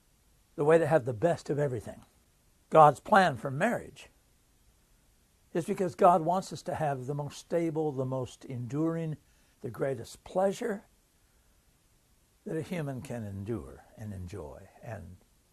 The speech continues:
be blessed with. But they haven't seen that. And they're hit from the media with all kinds of alternatives. And God's plan for marriage is not something just to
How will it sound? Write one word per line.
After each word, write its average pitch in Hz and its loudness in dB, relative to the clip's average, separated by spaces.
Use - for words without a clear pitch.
be 113 -14
blessed 120 -10
with. - -20
But 165 -14
they 156 0
haven't 131 0
seen 135 -8
that. - -16
And 131 -2
they're 135 6
hit 196 4
from 160 2
the 147 0
media 151 0
with 120 -2
all 143 10
kinds 135 -4
of 104 -8
alternatives. 110 -8
And 185 0
God's 214 10
plan 214 8
for 170 2
marriage 175 4
is 127 -6
not 165 -4
something 156 -2
just 135 -8
to 98 -8